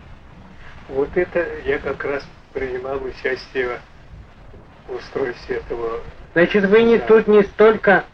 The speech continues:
Speaker 2: реставрировали, но главное уже перестраивали Кремль,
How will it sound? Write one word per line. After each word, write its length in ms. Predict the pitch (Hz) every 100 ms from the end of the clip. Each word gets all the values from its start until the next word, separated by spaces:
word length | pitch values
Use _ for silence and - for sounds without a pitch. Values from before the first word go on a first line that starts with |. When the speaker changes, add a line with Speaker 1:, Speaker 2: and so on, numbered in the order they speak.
| - _ -
Speaker 2:
реставрировали, 1080 | 165 - 170 147 143 135 139 156 180 202 - -
но 300 | 170 185 190
главное 400 | 160 175 180 190 185
уже 140 | 180
перестраивали 920 | - 196 190 - 208 254 160 117 113
Кремль, 380 | 107 127 113 101